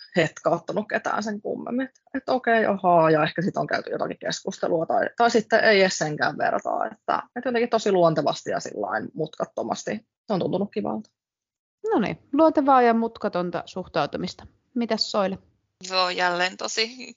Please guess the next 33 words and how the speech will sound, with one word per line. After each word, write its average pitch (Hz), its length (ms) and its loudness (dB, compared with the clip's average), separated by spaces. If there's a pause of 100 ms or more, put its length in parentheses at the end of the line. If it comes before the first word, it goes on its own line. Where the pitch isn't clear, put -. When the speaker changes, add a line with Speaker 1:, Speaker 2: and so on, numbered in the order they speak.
(120)
Speaker 3:
ihana 208 300 -4
kuulla, 202 460 -6
että, - 280 -6 (240)
<laughs> - 600 -4
että - 200 -6
jotenkin 240 420 -2 (340)
on 202 320 -6 (200)
asiat 220 480 0
menneet 190 520 -2 (380)
niin - 80 -18
kuin 220 120 -8
monella 170 280 2
tapaa 160 400 -2
hyvin - 300 -6
ja, - 220 -2 (400)
ja 240 180 -4
et - 160 -8
ei - 160 -8
oo - 120 -12
tosiaan 233 380 -8
joutunut 214 420 -10 (260)
kauheasti - 380 -12
mitään 269 260 -4
selitteleen 196 760 -2
tai - 160 -6
sillai 208 360 -6
puolustelemaan 240 840 -6
itseään. 247 540 -6 (100)
Joo, 233 220 2
mä, 233 240 4 (100)
mä 254 200 4
tätä 214 280 2
vähän 190 340 2